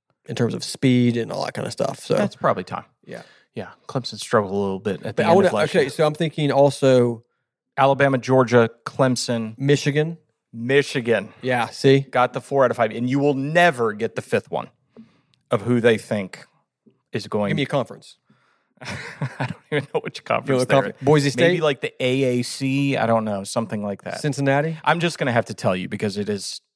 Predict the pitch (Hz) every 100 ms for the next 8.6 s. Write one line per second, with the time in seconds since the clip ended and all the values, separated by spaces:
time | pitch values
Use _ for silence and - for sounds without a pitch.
0 | - 120 117 120 117 117 127 123 110 107
1 | 113 95 175 156 113 117 160 151 135 117
2 | 123 - - 117 120 123 - 120 - 131
3 | 123 - 110 107 104 127 139 120 110 -
4 | 151 131 110 - 113 101 101 - 123 180
5 | 202 185 147 147 127 120 113 113 117 -
6 | 113 127 - - - 131 139 156 156 139
7 | 135 120 135 175 - - 127 123 131 131
8 | 135 113 110 104 120